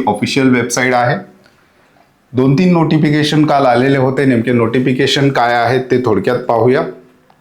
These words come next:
आणि मग ॲक्च्युअल डेटाकडे आपण जाऊयात की यावर्षी किती विद्यार्थ्यांनी रजिस्ट्रेशन केलेलं आहे,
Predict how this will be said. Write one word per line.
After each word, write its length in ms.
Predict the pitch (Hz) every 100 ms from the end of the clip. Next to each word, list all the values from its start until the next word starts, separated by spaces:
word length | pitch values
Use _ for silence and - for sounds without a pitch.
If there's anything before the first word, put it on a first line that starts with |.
| _ _ _ -
आणि 140 | 123 127
मग 340 | 139 160 - 107
ॲक्च्युअल 400 | 104 - 143 135
डेटाकडे 520 | 113 110 135 143 147
आपण 260 | 127 127 120
जाऊयात 340 | 113 123 127 139
की 80 |
यावर्षी 420 | 135 117 123 120 131
किती 280 | 127 131
विद्यार्थ्यांनी 580 | 127 117 123 123 123 127
रजिस्ट्रेशन 720 | 107 104 123 - 123 135 127
केलेलं 340 | 123 117 123 123
आहे, 220 | 117